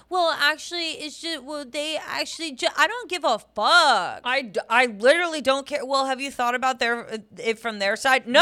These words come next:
Speaker 1: No,
Speaker 2: I haven't. I
Speaker 1: I
Speaker 2: literally
Speaker 1: haven't.
Speaker 2: haven't.
Speaker 1: I haven't.
Speaker 2: Why
Speaker 1: You
Speaker 2: would
Speaker 1: know
Speaker 2: I do
Speaker 1: why?
Speaker 2: that?
Speaker 1: Because I live in my side. I live on my side of town.
Speaker 2: Take a walk
Speaker 1: Okay?
Speaker 2: in their shoes. I literally can't. My feet are so much bigger than theirs.
Speaker 1: Yes.
Speaker 2: Okay? I couldn't fit in their shoes.
Speaker 1: Like,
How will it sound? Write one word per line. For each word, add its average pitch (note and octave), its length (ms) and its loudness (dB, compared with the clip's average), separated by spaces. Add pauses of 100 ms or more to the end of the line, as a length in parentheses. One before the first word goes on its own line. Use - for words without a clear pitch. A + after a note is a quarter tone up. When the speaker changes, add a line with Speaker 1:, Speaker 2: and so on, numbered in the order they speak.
Speaker 1:
No, B3 60 6
Speaker 2:
I A3 120 8
haven't. C#4+ 300 6
I A#3 80 6
Speaker 1:
I A#3+ 40 4
Speaker 2:
literally B3 400 6
Speaker 1:
haven't. C4 360 4
Speaker 2:
haven't. - 60 -
Speaker 1:
I D4+ 100 4
haven't. D#4 320 4
Speaker 2:
Why C#4+ 120 10
Speaker 1:
You D#4+ 40 8
Speaker 2:
would D#4+ 80 10
Speaker 1:
know D#4+ 60 10
Speaker 2:
I C4+ 100 6
do F#4 60 6
Speaker 1:
why? G#4 60 6
Speaker 2:
that? A3+ 300 8
Speaker 1:
Because E4+ 220 -6
I F4+ 80 2
live E4+ 220 -6
in F4 160 -4
my C4 220 2
side. E3 520 -4
I C#4+ 120 0
live E4+ 180 -6
on F4+ 160 -2
my C#4 220 2
side G#3+ 340 0
of G3 100 -14
town. D#3+ 480 -6
Speaker 2:
Take F4+ 220 -2
a F4+ 40 2
walk D#4+ 260 8
Speaker 1:
Okay? E4 100 2
Speaker 2:
in E4 80 -6
their D#4+ 160 2
shoes. E4 260 0
I D4+ 80 8
literally C#4+ 420 -2
can't. C#4+ 460 4
My B3+ 80 4
feet B3 240 -4
are B3+ 80 -2
so B3 180 0
much A#3+ 200 -6
bigger A3+ 200 4
than F3+ 200 0
theirs. D3+ 320 -2
Speaker 1:
Yes. A3+ 160 0
Speaker 2:
Okay? A3+ 360 6
I A3+ 140 6
couldn't C4+ 540 -2
fit A#3+ 200 2
in G#3 120 -6
their G#3 100 -2
shoes. C#3 580 -6
Speaker 1:
Like, A#3 280 -4